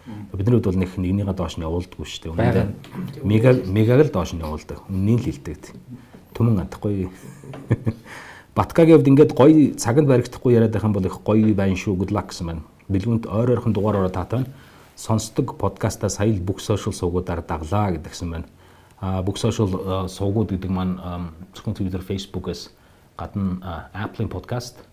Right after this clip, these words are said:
Speaker 2: а, мөн Google-ийн подкастаар бас давхар явж байгаа юм, Plus-аас гадна.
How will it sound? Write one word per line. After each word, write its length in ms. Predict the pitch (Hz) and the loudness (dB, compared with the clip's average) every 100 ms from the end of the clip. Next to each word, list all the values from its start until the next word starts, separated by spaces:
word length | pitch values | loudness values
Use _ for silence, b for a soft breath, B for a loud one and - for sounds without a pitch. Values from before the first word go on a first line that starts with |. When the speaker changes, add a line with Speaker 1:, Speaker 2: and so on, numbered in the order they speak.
| _ | _
Speaker 2:
а, 80 | 92 | -8
мөн 140 | 92 | -6
Google-ийн 300 | 92 95 92 | -4 -6 -6
подкастаар 680 | 87 - 78 - 85 80 - | -8 -10 -12 -12 -14 -14 -14
бас 160 | - - | -18 -16
давхар 240 | - - | -12 -8
явж 180 | 80 - | -6 -8
байгаа 140 | 87 80 | -10 -10
юм, 80 | |
Plus-аас 260 | 90 85 78 82 | -10 -10 -10 -10
гадна. 220 | 117 | -8